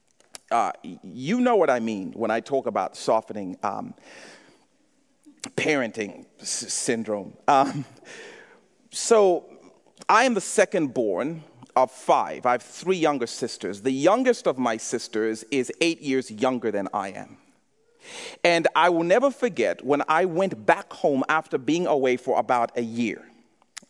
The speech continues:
Um, and she had grown up, you know, a, a little bit. And, uh, we're sitting at the table, and I can remember feeling terrified. I remember feeling scared because, uh, in some situation happened where,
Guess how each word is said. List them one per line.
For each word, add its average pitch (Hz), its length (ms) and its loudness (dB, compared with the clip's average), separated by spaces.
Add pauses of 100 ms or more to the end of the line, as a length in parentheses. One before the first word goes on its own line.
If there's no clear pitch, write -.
Um, 104 400 0
and 113 80 -6
she 160 120 -2
had 117 120 -4
grown 131 280 0
up, 135 260 2 (300)
you 139 120 0
know, 113 240 2
a, 110 220 2
a 123 80 2
little 123 280 2
bit. 101 340 -2
And, 117 280 -2
uh, 101 240 0
we're 196 240 4
sitting 160 420 -2
at 135 180 -2
the 123 80 -8
table, 107 400 -4
and 110 120 -4
I 208 140 0
can 202 220 -4
remember 120 540 0
feeling 127 640 -4 (220)
terrified. 107 760 -6
I 156 100 2
remember 180 300 -2
feeling 120 480 -4
scared - 640 -6 (540)
because, 170 500 0
uh, - 160 -2 (160)
in 160 80 0
some - 540 0
situation 196 640 0
happened 135 480 0 (240)
where, 151 320 6